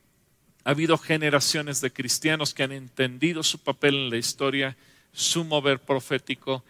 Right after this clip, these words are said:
y que han actuado en el tiempo y en la forma en que Dios esperaba. Quinta lección que nos da la paloma. Fíjate, ca-,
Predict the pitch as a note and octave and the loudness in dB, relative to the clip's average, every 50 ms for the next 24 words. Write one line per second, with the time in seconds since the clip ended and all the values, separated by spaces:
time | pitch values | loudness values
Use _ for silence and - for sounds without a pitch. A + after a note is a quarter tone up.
0 | - - _ _ - B2+ - - C#3+ C3+ C3 B2+ B2 - _ _ - C#3+ C3+ C3 | -20 -20 _ _ -16 -14 -6 0 0 0 0 0 -6 -8 _ _ 0 0 0 0
1 | C3 B2 A#2+ A#2 A2+ A2 A2+ - _ - C#3 D3 D3+ D3+ C#3+ - C#3 C3+ B2 B2 | -2 -6 -6 -6 -6 -6 -6 -8 _ -10 -8 -8 -8 -8 -6 -6 -6 -6 -6 -8
2 | A2+ G#2+ G#2+ A2 G#2 - - C3+ C3+ C3 B2 A#2+ C3 - _ _ _ _ _ _ | -10 -10 -10 -10 -10 -6 -4 -4 -4 -4 -6 -12 -16 -18 _ _ _ _ _ _
3 | - B2 B2 A#2+ - B2 A2 A2+ A#2 A#2 - - A2+ - - A2 G2+ A2 A2 F#2+ | -14 -14 -12 -8 -4 -4 -2 -2 -4 -4 -6 -8 -10 -10 -10 -8 -6 -6 -6 -6
4 | E2 - _ _ _ _ _ _ _ _ _ _ _ _ _ _ _ _ _ _ | -8 -12 _ _ _ _ _ _ _ _ _ _ _ _ _ _ _ _ _ _
5 | _ _ _ _ _ _ _ _ _ - - A3 A#3+ A3+ - G#3 F#3 E3+ E3 D#3+ | _ _ _ _ _ _ _ _ _ 0 2 2 2 4 8 10 10 10 10 6
6 | - - - G3 G3 G3 F#3+ - F#3+ E3+ D#3+ D3+ C3+ C3+ E3+ E3+ E3+ E3+ E3+ - | 4 2 2 2 2 0 0 0 0 0 0 -2 0 4 6 8 8 8 6 0
7 | - _ _ - _ _ _ _ _ _ _ _ _ _ _ _ _ _ _ _ | -6 _ _ -20 _ _ _ _ _ _ _ _ _ _ _ _ _ _ _ _
8 | _ - - C#3 D3 D3 - E3+ D3+ D3+ D#3 D#3+ E3 E3 D3 A#2 G#2 - - - | _ 2 6 8 8 10 12 10 10 10 10 4 4 4 0 0 -2 -2 -8 -20
9 | - - - _ _ _ _ _ _ _ _ - - A#2+ - - G#2 - _ _ | -20 -20 -20 _ _ _ _ _ _ _ _ -8 -6 -6 -4 -4 -6 -10 _ _
10 | _ _ _ _ _ _ - - A#2 A2+ | _ _ _ _ _ _ 0 0 0 0